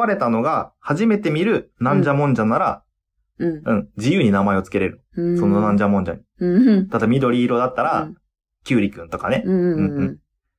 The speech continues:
Speaker 1: 耳が大きかったら、耳とか、
Speaker 2: うん。
Speaker 1: ダンボとか、わかんないですけど。
Speaker 2: うんうんうん。ネーミングセンスよ。
Speaker 1: <laughs>
Speaker 2: うん。
Speaker 1: で、えっと、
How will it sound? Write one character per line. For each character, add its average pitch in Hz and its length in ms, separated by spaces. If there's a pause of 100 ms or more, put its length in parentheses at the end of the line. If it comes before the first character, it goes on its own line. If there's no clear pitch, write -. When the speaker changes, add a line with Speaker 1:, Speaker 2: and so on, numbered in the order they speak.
Speaker 1:
耳 117 200
が 104 80
大 101 80
き - 60
か - 120
っ - 40
た 101 80
ら、 85 220 (340)
耳 101 360
と - 100
か、 - 220 (200)
Speaker 2:
う - 120
ん。 151 200 (160)
Speaker 1:
ダ 117 120
ン 110 100
ボ 85 160
と - 100
か、 65 140
わ 98 80
か 110 80
ん - 40
な 160 60
い - 20
で - 40
す - 60
け - 60
ど。 98 100
Speaker 2:
う - 20
ん - 40
う - 20
ん 151 40
う - 40
ん。 - 40 (160)
ネ 160 180
ー - 20
ミ 190 120
ン 196 60
グ 185 60
セ 196 140
ン 190 60
ス - 140
よ。 - 120
Speaker 1:
<laughs> 240 1160
Speaker 2:
う 214 60
ん。 185 220 (120)
Speaker 1:
で、 233 340
え 113 100
っ 110 80
と、 117 340